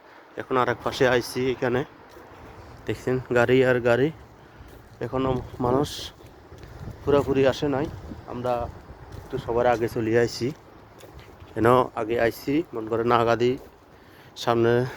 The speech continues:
যাওয়া বসার জায়গা পাব-, পাবো না, এই কারণে।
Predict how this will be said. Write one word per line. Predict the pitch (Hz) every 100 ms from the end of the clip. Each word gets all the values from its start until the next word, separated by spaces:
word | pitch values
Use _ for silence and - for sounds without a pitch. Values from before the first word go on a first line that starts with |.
| - - 123
যাওয়া | 123 117
বসার | 117 113 123 117
জায়গা | 113 107
পাব-, | 110 117 -
পাবো | 123 113 113
না, | 123 147 - - - - - - -
এই | 131 147
কারণে। | 147 139